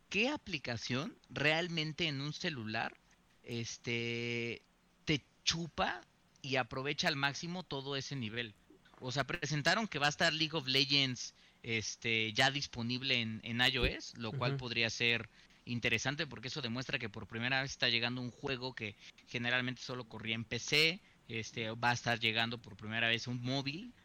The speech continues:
Speaker 1: de manera directa y nativa, pero también siento que ahí Apple se está cerrando un poco, porque el otro día, no lo digo de, de mentira, no se los puedo enseñar, pero yo estaba jugando Doom,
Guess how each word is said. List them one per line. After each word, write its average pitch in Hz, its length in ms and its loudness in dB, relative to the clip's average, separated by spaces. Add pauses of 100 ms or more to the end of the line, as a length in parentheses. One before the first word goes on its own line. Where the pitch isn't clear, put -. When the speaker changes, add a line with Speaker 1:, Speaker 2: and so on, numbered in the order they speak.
(100)
Speaker 1:
de 117 80 -2
manera 117 360 4
directa 117 440 2
y 127 60 2
nativa, 135 520 -2 (360)
pero 135 200 2
también 156 380 4
siento 156 320 -2
que 131 100 2
ahí 127 240 4
Apple 139 300 0
se 123 140 -6
está 117 200 -2
cerrando 127 380 0
un 135 80 -8
poco, 147 300 -8
porque 110 260 -6
el 113 80 -2
otro 127 260 -2
día, 135 300 4 (300)
no 120 180 0
lo 131 100 0
digo 123 300 -2
de, 113 300 2
de 117 120 2
mentira, 135 520 2 (280)
no 120 120 -6
se 135 100 -4
los 113 140 -6
puedo 131 140 -4
enseñar, 117 280 0
pero 127 160 -6
yo 117 140 -4
estaba 143 240 -2
jugando 117 420 -4
Doom, 117 400 -4